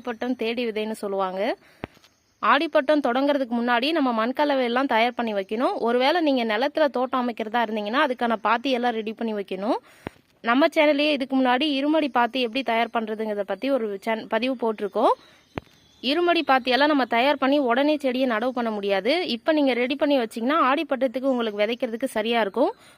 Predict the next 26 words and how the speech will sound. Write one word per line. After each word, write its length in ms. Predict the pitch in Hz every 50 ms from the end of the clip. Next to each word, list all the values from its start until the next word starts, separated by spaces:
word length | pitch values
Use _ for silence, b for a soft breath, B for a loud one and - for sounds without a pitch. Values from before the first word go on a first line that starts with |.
| b -
ஒருவேளை 360 | 220 240 254 254 277 330 381 359
உங்களுக்கு 260 | 311 285 269 254 226 247
இருமடி 280 | 262 285 302 320 302 285 - 269
பாத்தி 200 | 247 226 254 226 220
பத்தி 140 | 226 240 254 233
தெரிஞ்சுக்கணும்னா 420 | 254 240 240 233 233 233 247 294 330 294
நம்ம 140 | 240 240 254 240 -
சேனல்லயே 360 | 262 254 254 247 262 269 254
இருக்கு, 200 | 220 214 - 285 -
செக் 200 | - 226 - -
பண்ணி 140 | 254 240 226
பாருங்க. 360 | 196 208 196 185 185 196 247 349 494 B B B B B B B B B _ _ - - - - 233
இல்ல 100 | 247 294 311
நீங்க 260 | 311 311 294 285 269 262 254 240 226 214 180 - 214 226
நிலத்துல 340 | 240 277 311 311 - 330 320 285 -
தோட்டம் 260 | 262 277 262 285 269 254
அமைக்க 200 | 254 247 - 233 233
முடியாது, 280 | 220 220 220 220 240 269 262 233 220
இடம் 220 | 220 269 277 262 240
இல்ல, 140 | 220 208 226 233 226 214 202 202
க்ரோ 120 | 226 269 285 302 302
பேக்ல 260 | 294 277 247 240 233 254
தான் 120 | 254 240
அமைக்க 180 | 226 226 226 240 214 220
போறீங்க, 300 | 214 208 214 208 214 233 247 240
இல்ல 120 | 226 220